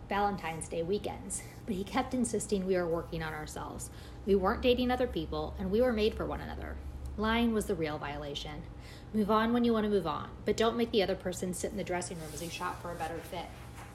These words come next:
That anger turns to sadness pretty fast, and I become stuck in a wallow. Over and over, I ask myself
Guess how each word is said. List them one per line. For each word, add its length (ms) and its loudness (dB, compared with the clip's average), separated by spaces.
That 160 10
anger 280 2
turns 280 -4
to 60 -6
sadness 440 -4
pretty 240 -4
fast, 560 -6
and 80 0
I 80 2
become 280 0
stuck 300 0
in 80 2
a 60 2
wallow. 460 -2
Over 280 10
and 80 6
over, 280 4
I 60 4
ask 340 -2
myself 400 -4